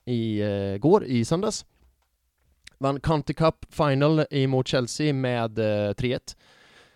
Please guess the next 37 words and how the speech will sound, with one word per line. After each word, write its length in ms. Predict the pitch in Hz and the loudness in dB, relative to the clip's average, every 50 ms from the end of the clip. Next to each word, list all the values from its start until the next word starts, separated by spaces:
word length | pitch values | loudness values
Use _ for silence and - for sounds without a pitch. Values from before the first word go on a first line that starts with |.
| _ - | _ -12
Eh, 140 | - 151 147 | -8 -8 -6
och 180 | 147 - 160 156 | -8 -8 -10 -10
sen 200 | - 180 175 175 | -8 -8 -8 -8
så 180 | - 185 175 | -10 -12 -12
pratar 360 | 156 - 180 170 160 - - 156 | -12 -10 -12 -12 -12 -10 -10 -6
vi 120 | 160 160 | -4 0
lite 220 | 165 160 160 - | 0 0 0 0
grann 220 | 151 156 151 147 143 | 0 0 2 2 4
där 120 | 143 143 | 4 4
vi 60 | 139 | 4
avslutade 500 | 147 143 139 123 - - 135 - 131 120 | 4 4 4 2 2 0 0 2 2 0
i 40 | 131 | 0
förra 340 | - - 151 135 131 139 147 | 2 2 2 2 2 2 0
podden 440 | - 170 151 135 139 147 160 151 143 | 2 2 2 4 4 4 2 2 0
med, 320 | 139 135 131 127 123 117 | 0 0 0 0 0 0
eh, 180 | 120 120 120 117 | 0 0 0 -2
Sebastian 380 | 113 - 117 117 110 - 127 | -2 -2 -4 -4 -2 -2 -2
Mattsson. 440 | 123 120 117 - - 165 175 180 175 - _ _ _ _ _ - | -2 -2 -2 0 0 0 0 0 -4 -8 _ _ _ _ _ -8
Eh, 560 | 117 117 117 117 113 117 117 117 113 110 107 104 - _ - | -6 -4 -4 -4 -4 -4 -4 -6 -6 -8 -10 -14 -18 _ -6
att 200 | 113 117 - _ - | -6 -6 -6 _ -4
då 220 | 127 131 127 123 | -2 0 0 0
skulle 200 | - - 135 120 | 0 0 -2 -2
Arsenal 280 | 113 - - 120 117 117 | -2 -2 -2 -4 -2 -2
möta 560 | 117 117 110 - _ - 113 110 107 110 - | -2 -2 -2 -4 _ -6 -6 -4 -4 -4 -4
Everton 400 | - 131 139 143 185 202 214 - _ _ _ _ - | -6 -4 0 2 2 2 0 -2 _ _ _ _ -4
hemma. 300 | 131 127 120 131 147 - _ - | -2 0 0 0 -2 -2 _ -10
Det 140 | - 110 123 | -6 0 2
gjorde 360 | 131 131 127 131 135 123 127 | 2 2 2 2 0 0 0
de 100 | 120 120 | -2 -2
i, 260 | 120 120 113 113 110 - | -2 -2 -2 -4 -4 -6
i 160 | - 135 127 101 | -6 -6 -6 -4
onsdags. 600 | 127 143 147 - - 180 180 165 - - - - _ | -6 -6 -6 -4 -2 -2 -2 -4 -6 -8 -12 -12 _
Arsenal 300 | - 120 120 - 131 117 | -6 -6 -6 -4 -6 -4
vann 140 | 117 117 117 | -4 -4 -4
med 120 | 117 110 | -4 -4
fyra 260 | - - 131 127 123 123 | -2 -2 0 0 0 0
noll. 260 | 127 123 131 139 | 2 2 2 0